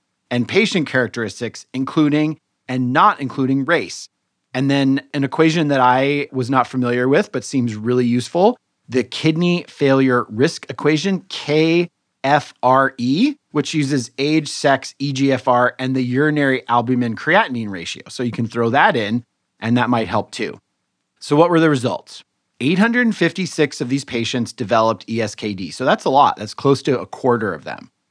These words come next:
And the K F R E score was superior for predicting two-year incidence of E S K D compared with E G F R alone, although they're both really pretty good. The area under the curve for both of them are in the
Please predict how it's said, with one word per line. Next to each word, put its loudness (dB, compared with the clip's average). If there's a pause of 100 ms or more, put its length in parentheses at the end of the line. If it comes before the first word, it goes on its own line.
(300)
And 2
the 4
K 2
F 2
R 4
E -2
score -2
was -4
superior -2 (320)
for 2
predicting 0
two-year 2
incidence -2
of -6
E -2
S 0
K -2
D -4
compared 0
with -2
E -4
G -2
F -2
R 4
alone, -2 (360)
although 4
they're 0
both 2
really 0
pretty -8
good. -12
The -10
area 4
under 0
the 0
curve 0
for -6
both -2
of -6
them 2
are 2
in -2
the -4